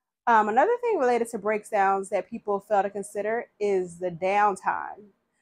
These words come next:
The downtime is the silent killer, um, because let's say your truck is in the shop for several days or several weeks.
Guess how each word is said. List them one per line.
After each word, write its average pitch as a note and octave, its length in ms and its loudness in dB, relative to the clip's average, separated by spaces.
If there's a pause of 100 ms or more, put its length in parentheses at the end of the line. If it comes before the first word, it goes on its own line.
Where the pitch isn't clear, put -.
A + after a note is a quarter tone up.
(160)
The G#3 100 -2
downtime D#4+ 840 0
is A3 360 2
the F#3+ 120 -6
silent G3 520 2
killer, D#3 380 -8 (400)
um, G3 200 4
because F#3+ 300 -4
let's C#4 200 4
say C4+ 160 2
your B3 180 -2
truck A#3 300 2
is G#3+ 120 -8
in G#3 100 -6
the G3+ 80 -6
shop G#3 420 0
for G3 100 -10
several G3 300 -4
days A3+ 520 -2
or G3 80 -4
several G3 340 -2
weeks. A#3 460 -10